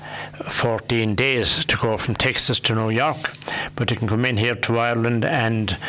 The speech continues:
they're going to sign a piece of paper and say, "I will," and off you go. It's a little bit like the lunatics running the asylum.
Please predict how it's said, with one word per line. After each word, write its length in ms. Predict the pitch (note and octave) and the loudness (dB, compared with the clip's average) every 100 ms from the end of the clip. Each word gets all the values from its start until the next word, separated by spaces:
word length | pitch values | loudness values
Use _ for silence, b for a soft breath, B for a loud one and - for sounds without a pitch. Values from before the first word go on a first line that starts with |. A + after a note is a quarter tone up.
| B | B
they're 120 | - A2+ | -2 0
going 240 | A2 A2+ | 0 0
to 100 | - | 2
sign 300 | - A#2 A2 | 4 2 0
a 40 | |
piece 320 | G#2+ A#2+ A2 - | -2 0 2 0
of 100 | - | 2
paper 360 | A#2+ A2+ - | 0 0 0
and 100 | A#2 | 2
say, 240 | - A2+ G#2+ | 2 2 0
"I 200 | A#2+ G#2+ | 0 0
will," 360 | G2 A2 B2+ - | 0 0 -2 -2
and 200 | C3+ A#2 | -2 0
off 320 | - A#2 - | 0 -2 0
you 140 | A2 G#2 | 0 0
go. 440 | G2 B2 A2 F#2 - B B B B B B B B B B B | 0 0 0 -2 -8 B B B B B B B B B B B
It's 240 | C3+ - | 0 2
a 60 | B2+ | 4
little 300 | B2+ C3+ B2+ | 2 0 -2
bit 280 | A2 A#2 - | 0 -2 0
like 460 | A#2+ A#2 - - | 0 0 -4 -6
the 100 | - | -2
lunatics 680 | G#2+ G#2+ A#2 G#2 - A2+ - | 0 0 0 0 0 2 2
running 280 | A#2+ A2+ G#2+ | 2 2 0
the 140 | A2 | 0
asylum. 600 | G#2 - - A#2+ A2 F#2+ | 2 2 2 2 0 -2